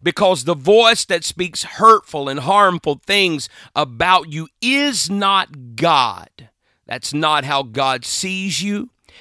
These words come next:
It's not how God will speak to you.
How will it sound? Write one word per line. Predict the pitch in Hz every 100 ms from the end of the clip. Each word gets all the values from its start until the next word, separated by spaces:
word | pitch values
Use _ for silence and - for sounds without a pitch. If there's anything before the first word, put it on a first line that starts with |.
| _
It's | 135 -
not | 139 131
how | 127 117
God | 104 113 107
will | 98 101
speak | - - 202 -
to | 196
you. | 175 180 190 202